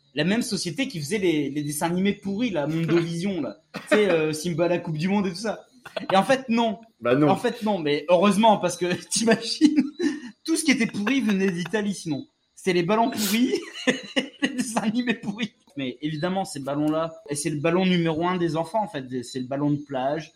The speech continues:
Speaker 1: C'est le ballon où tu vas pas te blesser. Tu,
Speaker 2: Bah oui.
Speaker 1: tu peux, tu peux prendre le ballon dans la face, euh, tu vas pas te faire mal. Et c'est vraiment le ballon de mon enfance, en fait. Ça vous rappelle des souvenirs, ça, les gars ?
Speaker 2: Mais ouais, c'est, moi, j'ai... c'est marrant, c'est que j'ai bien l'image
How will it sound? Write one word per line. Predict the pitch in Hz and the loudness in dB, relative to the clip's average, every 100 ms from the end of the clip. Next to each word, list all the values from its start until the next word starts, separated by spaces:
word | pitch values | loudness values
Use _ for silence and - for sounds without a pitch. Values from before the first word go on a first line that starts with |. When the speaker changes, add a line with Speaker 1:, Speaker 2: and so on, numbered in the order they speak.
| _ _ - - | _ _ -20 -6
Speaker 1:
C'est | 185 | -2
le | 170 | 2
ballon | 175 196 | 4 4
où | 190 | 2
tu | 160 | 2
vas | 151 | 0
pas | 185 | 2
te | 185 | -2
blesser. | 165 151 143 170 | -2 -2 -2 -4
Tu, | - | -6
Speaker 2:
Bah | 90 110 | -2 2
oui. | 208 | 2
Speaker 1:
tu | 180 | 2
peux, | 123 151 143 | 0 0 0
tu | 143 | -2
peux | 156 | -4
prendre | 160 175 165 | -2 0 2
le | |
ballon | 156 160 160 | 2 2 2
dans | 147 | 2
la | 147 | 2
face, | 175 165 165 | 4 2 2
euh, | 139 127 | -4 -4
tu | 127 | -6
vas | |
pas | 117 160 | -8 -8
te | |
faire | 143 117 | -4 -2
mal. | 139 170 - _ | -2 -4 -10 _
Et | 143 156 160 | 0 0 0
c'est | - 180 | -2 -2
vraiment | 160 147 180 214 262 - - - | 0 2 4 4 2 -2 -12 -6
le | 151 | -4
ballon | 147 170 190 240 | 0 0 2 0
de | 180 | 0
mon | 156 156 | 2 2
enfance, | 170 196 190 196 170 | 2 0 -2 -4 -4
en | 147 | -8
fait. | 139 139 - | -8 -10 -4
Ça | 160 | -2
vous | 156 | 4
rappelle | 170 180 | 4 6
des | 175 | 2
souvenirs, | 175 196 226 254 | 2 2 4 2
ça, | 226 | 2
les | 202 | 2
gars ? | 208 240 - _ _ | 2 0 -4 _ _
Speaker 2:
Mais | 113 120 | 4 8
ouais, | 170 143 | 10 10
c'est, | - 113 107 107 | 6 2 2 4
moi, | 139 | 6
j'ai... | 117 131 110 | 6 4 0
c'est | - 135 | -4 -2
marrant, | 127 131 175 | 2 4 4
c'est | 147 | 2
que | 104 | -2
j'ai | 104 | -2
bien | 87 104 156 160 | -6 0 2 2
l'image | 160 151 143 156 131 | 0 2 2 2 0